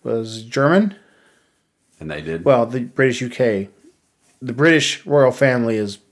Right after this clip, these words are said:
Speaker 1: basically, uh, always been German descent.
Speaker 2: Right.
Speaker 1: And, uh, her one husband, or, or her husband, Prince Albert,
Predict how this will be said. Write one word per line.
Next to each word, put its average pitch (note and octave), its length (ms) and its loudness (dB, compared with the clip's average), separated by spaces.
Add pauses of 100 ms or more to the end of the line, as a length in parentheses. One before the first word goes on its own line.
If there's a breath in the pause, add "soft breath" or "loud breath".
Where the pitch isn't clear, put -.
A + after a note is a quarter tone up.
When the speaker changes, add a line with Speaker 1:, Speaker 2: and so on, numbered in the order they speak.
(100)
Speaker 1:
basically, F#2+ 480 -6 (100)
uh, G2 160 -8
always G#2+ 280 -8
been G2 240 -10
German F#2+ 240 -8
descent. F#2+ 380 -8 (200)
Speaker 2:
Right. D#2 220 0 (1080 loud breath)
Speaker 1:
And, A2+ 400 0
uh, G2 340 -4 (1500)
her C3+ 240 0
one C3+ 240 0
husband, B2 560 -2 (600)
or, C#3 320 0
or A#2+ 80 -2
her A#2 220 -2
husband, A#2+ 420 0
Prince A2+ 180 -6
Albert, G#2+ 400 -4